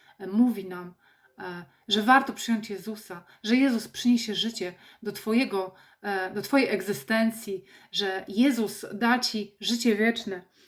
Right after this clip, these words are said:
że Jezus przyprowadzi cię, e, do Boga. E, Syn Człowieczy tak samo się nazywa. Co to jest? E, można powiedzieć, że dziś, e, kiedy mówimy ludziom o Jezusie,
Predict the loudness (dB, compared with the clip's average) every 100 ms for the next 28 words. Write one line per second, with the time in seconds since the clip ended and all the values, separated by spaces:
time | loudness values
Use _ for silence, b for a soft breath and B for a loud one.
0 | b 2 6 6 6 2 -4 -12 -10 -4
1 | -4 -6 -8 -6 -6 B B B -6 -4
2 | 0 2 2 -2 -8 b b b b -8
3 | -8 -8 _ _ _ 4 4 6 4 4
4 | 4 2 -6 -8 -14 _ _ _ _ _
5 | _ -10 2 6 6 6 4 2 0 -4
6 | -4 -16 _ -8 -6 -4 -4 -4 -6 -8
7 | _ _ _ _ _ _ _ _ -6 -4
8 | 4 6 8 6 4 2 2 2 0 -4
9 | -2 -2 -2 -12 -16 _ _ _ -12 -10
10 | -10 -14 _ _ _ _ _ -4 0 2
11 | 2 6 6 6 2 -4 -4 0 -2 0
12 | -2 -2 -4 -6 -4 -6 -6